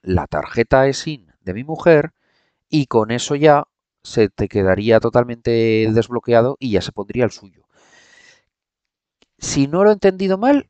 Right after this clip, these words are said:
es así. Eso me, me ponía en una búsqueda que, que hice por, por Google. Ya veremos, porque claro, <laughs> eh,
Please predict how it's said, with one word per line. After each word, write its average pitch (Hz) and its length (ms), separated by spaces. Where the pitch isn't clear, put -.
es 127 180
así. - 280
Eso 127 280
me, 120 460
me 113 120
ponía 131 300
en 117 60
una 107 120
búsqueda 98 400
que, 95 320
que 95 100
hice 90 300
por, 90 440
por - 160
Google. - 360
Ya 90 140
veremos, 113 400
porque - 280
claro, 98 320
<laughs> - 20
eh, - 120